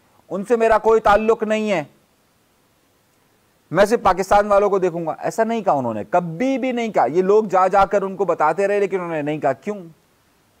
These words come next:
क्योंकि उसी का तो डर और खौफ है जिसके जरिए उन्होंने यहाँ की क़यादत और सबको कंट्रोल किया हुआ है।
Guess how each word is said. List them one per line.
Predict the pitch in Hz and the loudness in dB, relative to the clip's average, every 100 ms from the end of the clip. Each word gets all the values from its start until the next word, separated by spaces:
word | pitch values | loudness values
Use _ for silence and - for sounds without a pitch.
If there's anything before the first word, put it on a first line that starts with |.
| _ _ _ _ _ _ _ _ _ _ _ _ _ _ _ | _ _ _ _ _ _ _ _ _ _ _ _ _ _ _
क्योंकि | 233 277 | -6 -4
उसी | 208 226 277 | -2 -4 -6
का | 269 226 | -2 0
तो | 220 226 208 - _ _ _ _ _ - | 2 0 0 -4 _ _ _ _ _ -20
डर | 104 170 196 | -2 0 2
और | 185 175 | 2 0
खौफ | - 147 185 190 | -2 2 2 2
है | 143 147 151 - _ _ _ | 2 0 -2 -10 _ _ _
जिसके | 110 156 - 180 | -8 -8 -4 -2
जरिए | 147 131 139 151 | 0 -2 -2 -2
उन्होंने | 113 135 143 143 | -2 -2 -2 -2
यहाँ | 120 98 92 123 | -4 -6 -2 -4
की | 139 165 | -4 -4
क़यादत | 151 135 123 - _ _ _ _ _ _ _ _ _ _ | 0 0 0 -4 _ _ _ _ _ _ _ _ _ _
और | - | -12
सबको | - 143 - | -6 -6 -6
कंट्रोल | 135 131 117 139 135 | -6 -6 -8 -8 -8
किया | 120 - 107 | -8 -10 -12
हुआ | - | -12
है। | - | -18